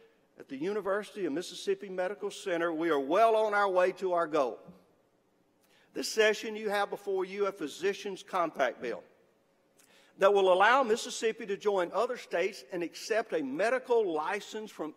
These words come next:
any of the compact states. A physician in, from Alabama could move to Mississippi, I don't blame him,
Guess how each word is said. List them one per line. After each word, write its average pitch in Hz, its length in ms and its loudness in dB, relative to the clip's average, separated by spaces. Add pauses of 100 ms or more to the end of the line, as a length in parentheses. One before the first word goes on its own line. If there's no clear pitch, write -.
any 240 360 -8
of 214 100 -10
the 233 60 -4
compact 196 680 -8
states. - 480 -6 (800)
A 175 80 -2
physician 180 540 0
in, 143 120 -2 (220)
from 165 220 -2
Alabama 202 800 4 (440)
could 156 120 -2
move 180 300 4
to 160 100 -2
Mississippi, 175 720 -4
I 165 120 2
don't 143 180 -4
blame 143 300 -2
him, 240 160 -10